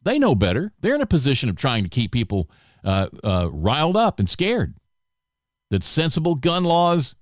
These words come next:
like we had in the nineties for ten years will somehow undermine their rights. Well, here's a little refresher course in case you weren't aware.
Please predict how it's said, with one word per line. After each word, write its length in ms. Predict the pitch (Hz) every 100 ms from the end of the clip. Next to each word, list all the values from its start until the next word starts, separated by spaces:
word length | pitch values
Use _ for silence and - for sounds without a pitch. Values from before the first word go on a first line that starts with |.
| _
like 160 | 113 101
we 100 | 80
had 300 | 92 202 185
in 100 | 120
the 100 | 87
nineties 520 | 107 170 165 160 -
for 80 | 71
ten 260 | - 151
years 240 | 127 127 101
will 60 |
somehow 440 | 73 135 147 110 110
undermine 440 | 104 98 85 92
their 180 | 76 80
rights. 500 | 67 55 - - - - _ _ _ _ _ - _
Well, 100 | 147
here's 220 | 156 220 175
a 40 |
little 160 | 151 127
refresher 520 | 107 - 113 - 82
course 340 | - 67 87
in 120 | 98
case 260 | 85 98 82
you 80 | 123
weren't 180 | 85 139
aware. 400 | 214 - -